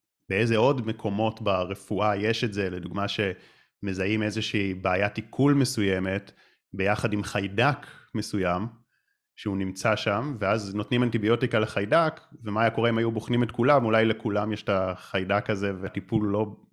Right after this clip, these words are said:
בהכרח מדויק. מעניין באיזה עוד, אה, מקומות ברפואה יש את זה. אבל אני חושב שזה בפני עצמו נקודה שהיא באמת מעלה את השאלה, אז מה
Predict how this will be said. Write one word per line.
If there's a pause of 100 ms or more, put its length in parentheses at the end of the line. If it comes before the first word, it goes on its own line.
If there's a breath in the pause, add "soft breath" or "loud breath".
בהכרח
מדויק.
מעניין
באיזה
עוד,
אה, (140)
מקומות
ברפואה
יש
את
זה. (600 loud breath)
אבל
אני
חושב
שזה
בפני
עצמו
נקודה (140)
שהיא
באמת
מעלה
את
השאלה, (880)
אז
מה